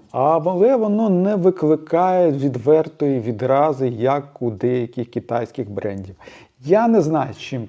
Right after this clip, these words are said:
це пов'язано, але інколи береш китайський той же Руїк або Хайтрон, і от прямо пластик так сильно відчувається, що, ну, мені неприємно його в руках тримати.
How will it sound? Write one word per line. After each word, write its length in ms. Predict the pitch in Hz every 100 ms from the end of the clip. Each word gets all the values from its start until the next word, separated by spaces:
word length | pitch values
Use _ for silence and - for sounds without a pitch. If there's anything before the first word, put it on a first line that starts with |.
| - -
це 100 | 117
пов'язано, 840 | 123 123 165 240 208 196 165 135 139
але 260 | 135 156
інколи 560 | - 160 139 - 123 123
береш 480 | 101 123 135 117 -
китайський 800 | - 123 135 123 110 - 113
той 220 | 110 110 101
же 380 | 104 110 107
Руїк 520 | 120 180 208 202 - 131
або 680 | 123 123 113 139 127 117 - -
Хайтрон, 680 | - 123 - 156 190 190 170 - _ -
і 40 | 147
от 200 | 147 -
прямо 300 | 170 160 139
пластик 680 | - 127 156 165 - 143 -
так 320 | 139 135 -
сильно 680 | - 190 214 202 185 160
відчувається, 680 | 135 139 139 147 170 156 135
що, 340 | 127 - 151 131
ну, 240 | 151 139 101
мені 360 | 120 156 180 147
неприємно 680 | 135 147 131 131 156 139
його 180 | 123 117
в 80 | 113
руках 340 | 101 - 107
тримати. 500 | - - 110 - -